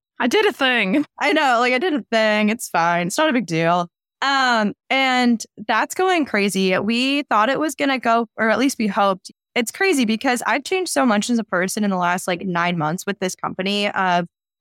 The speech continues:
Speaker 2: you know, I've seen the full end of the spectrum and, like, <laughs> myself stressed in ways I've never felt so stressed about in my entire life. And it's so cool because I've had to force myself into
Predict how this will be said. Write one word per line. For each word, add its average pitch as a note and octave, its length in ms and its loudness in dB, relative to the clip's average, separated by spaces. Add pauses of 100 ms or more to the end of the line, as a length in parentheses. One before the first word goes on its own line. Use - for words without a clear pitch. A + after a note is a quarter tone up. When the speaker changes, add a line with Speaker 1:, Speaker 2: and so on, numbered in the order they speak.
(200)
Speaker 2:
you A3+ 100 0
know, A3+ 120 2
I've A3 240 0
seen G#3+ 600 -2 (380)
the G#3 80 -4 (120)
full C#4 200 0
end A3 180 0
of G#3 80 -4
the - 80 -10
spectrum F3 640 0
and, F#3 180 -2
like, F3 380 -2
<laughs> - 60 -20
myself A#3+ 560 0
stressed F3+ 540 -2
in A3 140 0
ways F#3 280 0
I've F#3 160 0
never F3 380 0
felt - 240 -2
so F#3+ 140 -2
stressed D#3+ 360 -4
about G#3+ 160 2
in A#3 60 2
my A#3+ 80 2
entire C#4 280 0
life. D#4 300 0 (480)
And C4+ 540 0
it's B3 200 -2
so C#4+ 320 0
cool C#4 300 0
because G#3+ 640 0 (420)
I've A#3+ 180 -2
had C4+ 260 0
to D#4+ 80 0
force A3+ 380 0
myself G#3+ 520 2
into G3+ 840 0